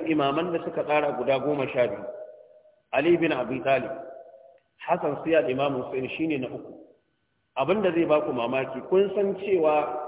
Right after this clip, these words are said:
Sayyidina Hassan wajen kamanceceniya da Annabi Muhammad ɗari bisa ɗari ya fi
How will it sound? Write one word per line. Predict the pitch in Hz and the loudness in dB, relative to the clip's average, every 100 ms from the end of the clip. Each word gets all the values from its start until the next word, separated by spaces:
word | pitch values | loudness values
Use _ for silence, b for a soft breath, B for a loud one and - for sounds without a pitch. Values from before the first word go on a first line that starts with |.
| - - - - | -10 -12 -18 -4
Sayyidina | 160 185 160 147 | 2 2 2 0
Hassan | 143 151 120 - - - - _ _ _ _ | -2 -6 -8 -10 -16 -20 -20 _ _ _ _
wajen | 127 160 170 185 190 | 4 4 6 4 4
kamanceceniya | 185 160 147 135 - 170 - 175 160 151 156 | 0 0 0 -2 0 -2 2 2 2 2 0
da | 151 127 | 0 -2
Annabi | 131 135 151 135 | -4 -2 -2 -2
Muhammad | 147 143 147 131 - - - - - - - - - - | -4 -6 -4 -6 -6 -14 -18 -20 -20 -20 -20 -20 -20 -2
ɗari | 147 151 175 | 2 4 2
bisa | 175 190 175 | 0 -2 -2
ɗari | 139 151 156 | -2 -2 4
ya | 165 | 4
fi | 175 | 4